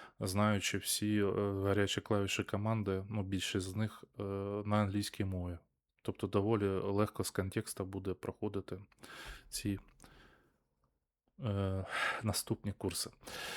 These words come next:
Добре, я дуже багато вам набубанів. Маю надію, що вас зацікавила, е, ця пропозиція. Обов'язково переходьте в п-, в посилання, за посиланням реферальним моїм,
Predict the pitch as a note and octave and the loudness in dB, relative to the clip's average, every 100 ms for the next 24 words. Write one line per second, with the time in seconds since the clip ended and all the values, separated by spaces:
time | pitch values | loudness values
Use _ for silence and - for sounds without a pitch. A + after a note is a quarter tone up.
0 | - A2 C#3+ G2 F2 - A#2 G#2 G#2+ C3 | -4 8 10 10 6 2 -2 2 6 6
1 | A2 A#2 A2+ A2+ A2 - G#2 G#2 G2+ G2+ | 8 6 6 6 4 4 4 4 2 2
2 | G2 G#2 C3+ C3 G2+ G2 A#2 A#2+ A2 A#2 | 2 4 4 2 0 4 6 6 2 2
3 | A2 G#2+ G#2 G2+ F#2+ F#2 A#2 - B2 - | 2 2 2 2 -2 4 6 6 0 2
4 | A#2 G2+ F#2+ F#2 F#2+ A#2+ G#2+ G#2 G2 G2 | 4 4 2 2 -2 -4 -6 -4 -4 -6
5 | F#2+ A2 A2 A2 G#2+ - G2+ G2 - G2+ | -6 -6 -6 -6 -4 -4 -2 -2 0 0
6 | G#2+ C3 - A2 F#2+ F#2 G2 - G#2+ G2 | 0 0 0 0 2 0 -2 -2 0 0
7 | F#2 F#2+ F#2+ G#2 G2 G2 F2 E2 - - | 0 -2 -2 -2 -2 -2 -2 -2 -8 -6
8 | F#2+ - - - G#2+ - G#2+ G#2 G2+ - | -4 -4 -8 -2 -2 2 2 4 2 -2
9 | G#2+ G#2 G2+ G2+ - G2+ G#2 G2 F#2+ F#2+ | 0 4 4 4 0 2 2 2 0 -2
10 | F#2+ - G#2 G2+ F#2+ F#2 F#2+ F#2+ F#2 | -2 0 2 2 0 -2 -2 -4 -6